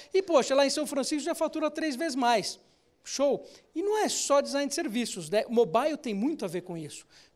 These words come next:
Porque hoje você não pede Uber por te-, por telefone, né? Você pede Uber pelo, por um aplicativo.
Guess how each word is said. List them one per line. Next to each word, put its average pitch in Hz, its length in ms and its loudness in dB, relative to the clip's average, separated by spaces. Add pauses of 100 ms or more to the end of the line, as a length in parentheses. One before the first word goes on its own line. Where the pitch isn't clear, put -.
Porque 190 260 0
hoje 240 380 6
você 330 280 -2
não 254 140 2
pede 226 300 4
Uber 208 240 2
por 202 160 -6
te-, - 160 -14 (320)
por 208 160 -6
telefone, 185 760 0
né? 160 480 -6
Você - 100 -8
pede 190 280 -2
Uber 330 200 -4
pelo, 277 280 0
por 240 120 -6
um 254 60 0
aplicativo. 180 720 -6